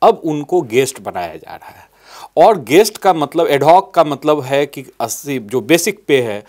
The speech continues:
पचासी, छियासी हज़ार रुपये प्रति माह, माह, उसको सीधे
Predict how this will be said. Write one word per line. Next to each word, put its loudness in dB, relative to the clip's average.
पचासी, -2
छियासी -6
हज़ार -2
रुपये -6
प्रति -14
माह, -6
माह, 0
उसको 2
सीधे 2